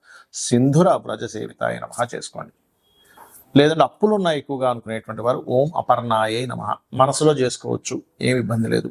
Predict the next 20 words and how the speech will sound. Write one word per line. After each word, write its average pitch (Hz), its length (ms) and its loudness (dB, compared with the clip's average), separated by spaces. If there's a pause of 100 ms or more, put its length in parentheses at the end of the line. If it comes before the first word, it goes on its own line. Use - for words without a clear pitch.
(120)
గుర్తుపెట్టుకోండి. - 560 -8 (920)
అదేవిధంగా, 131 540 2 (1080)
ఆ, - 20 6 (680)
మరి 156 180 6
కొంతమందికి 139 420 0 (100)
చేసే 156 320 0 (200)
ప్రయత్నాలు, 156 680 0 (200)
ఏ - 20 2 (140)
ప్రయత్నం 170 380 -2
చేసినా 147 260 -2
ఆగిపోతూ 123 420 -8
ఉంటాయి. 117 220 -6 (240)
అలాంటప్పుడు 123 540 0
లేదా 165 140 4 (100)
భయం 147 240 2
వేస్తూ 139 300 -8
ఉంటుంది, - 240 -14 (560)
ఓం 139 100 4 (120)
కనకాంగద 143 640 2 (100)
కేయూర 117 440 0